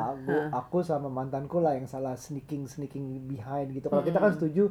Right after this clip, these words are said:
Speaker 1: akhirnya kita setuju bahwa ya udah baiknya sih jangan backstreet juga gitu.
Speaker 2: Iya.
Speaker 1: Kita nih, aku sama kamu, bukan
Speaker 2: Eh,
Speaker 1: aku
Speaker 2: tapi
Speaker 1: sama
Speaker 2: kamu
Speaker 1: mantanku.
Speaker 2: lebih ke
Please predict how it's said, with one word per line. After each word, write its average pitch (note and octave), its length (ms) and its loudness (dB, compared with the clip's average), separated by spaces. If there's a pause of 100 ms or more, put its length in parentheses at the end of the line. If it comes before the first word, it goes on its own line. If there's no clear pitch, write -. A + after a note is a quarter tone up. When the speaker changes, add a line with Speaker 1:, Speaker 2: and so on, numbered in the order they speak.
(360)
Speaker 1:
akhirnya D#3 520 4
kita F3+ 180 4
setuju E3 320 2
bahwa D3 460 4
ya C3 160 0
udah D3 160 4
baiknya B2+ 300 -2
sih D#3 100 -8
jangan A#2 260 -6
backstreet A#2+ 600 -6
juga C3+ 500 -2
gitu. A#2 480 -4
Speaker 2:
Iya. E3 160 -4
Speaker 1:
Kita D#3+ 140 6
nih, E3 140 4
aku C3+ 160 0
sama B2+ 120 0
kamu, D3 300 2
bukan B2 160 -4
Speaker 2:
Eh, - 20 0
Speaker 1:
aku A#2+ 120 -2
Speaker 2:
tapi C4+ 100 4
Speaker 1:
sama D#4+ 100 -2
Speaker 2:
kamu D#4+ 140 2
Speaker 1:
mantanku. D4+ 160 2
Speaker 2:
lebih G#3 160 0
ke G#3 160 2